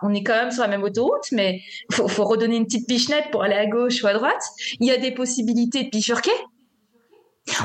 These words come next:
Speaker 1: On... En fait, on a la route, on l'a retrouvée, mais des fois, on reste en éveil parce qu'il est possible de, de faire différemment.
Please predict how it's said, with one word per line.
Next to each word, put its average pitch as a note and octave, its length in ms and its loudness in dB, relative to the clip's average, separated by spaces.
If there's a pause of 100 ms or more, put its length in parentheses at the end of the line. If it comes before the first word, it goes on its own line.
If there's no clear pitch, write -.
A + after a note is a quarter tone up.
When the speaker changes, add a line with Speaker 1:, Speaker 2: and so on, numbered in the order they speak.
Speaker 1:
On... C#4 220 -2 (480)
En D4 140 2
fait, G#4+ 360 0
on B3+ 200 0
a D#4+ 100 2
la C4+ 260 2
route, G#3+ 160 -4 (120)
on G#3 60 0
l'a G#3 120 2
retrouvée, - 760 -2 (400)
mais A#3 140 4
des B3 160 0
fois, F4 280 0
on B3+ 120 2
reste C4+ 280 0
en E4 120 2
éveil C4+ 340 2
parce A#3 160 0
qu'il A3+ 160 0
est A#3 140 0
possible C#4 640 0
de, C#4 260 2 (520)
de A3 100 4
faire C4+ 240 0
différemment. D4+ 440 0